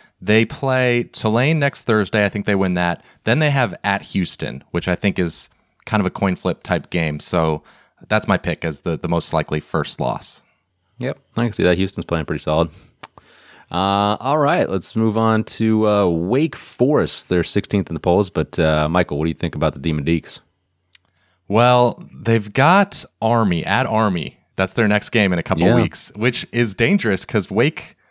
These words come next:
Speaker 1: so far cannot stop the run. To be honest, I don't know how that translates 'cause it's, like, a totally different thing when you're
Speaker 2: Yeah.
Speaker 1: Literally
Speaker 2: You're not even
Speaker 1: play-
Speaker 2: playing the pass. Yeah.
Speaker 1: Yeah, so I don't, I don't know. I mean, I would imagine it correlates, right? If you're bad against the run, you're probably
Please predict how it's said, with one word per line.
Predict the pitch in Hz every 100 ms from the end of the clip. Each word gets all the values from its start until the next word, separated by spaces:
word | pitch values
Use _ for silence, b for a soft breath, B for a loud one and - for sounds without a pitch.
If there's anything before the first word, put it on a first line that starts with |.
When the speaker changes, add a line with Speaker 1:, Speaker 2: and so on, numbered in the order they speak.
| _ _ _
Speaker 1:
so | - 139 147
far | 147 123
cannot | - 117 113 107
stop | - 107 -
the | 90
run. | 92 82 73
To | 127
be |
honest, | 202 240
I | -
don't | 196
know | 208
how | 123 113 113 117
that | 110 101 - b b
translates | - - 104 107 117 120
'cause | 135
it's, | 135
like, | 147 123
a |
totally | - 127 123 113
different | 98 98 92 -
thing | 98 87 82
when | 82
you're | 80 78 78
Speaker 2:
Yeah. | 82 71 67 - - 104
Speaker 1:
Literally | 110 104
Speaker 2:
You're | 104
not | 107
even |
Speaker 1:
play- | 107
Speaker 2:
playing | 98 82
the |
pass. | - 71 73 78 -
Yeah. | 131
Speaker 1:
Yeah, | 139 135 117
so | 107 - 117
I | 127
don't, | 131 120
I | 117
don't | 117
know. | 104 104 98 95 - b b b b b
I | 110
mean, | 113
I | 107
would | 113
imagine | 107 107 104 98
it | 90
correlates, | 98 85 76 65 -
right? | 85 82
If | 85
you're |
bad | 78 82
against | 82 82
the | 87
run, | 82 78
you're | 76
probably | - - 90 80 78 78 76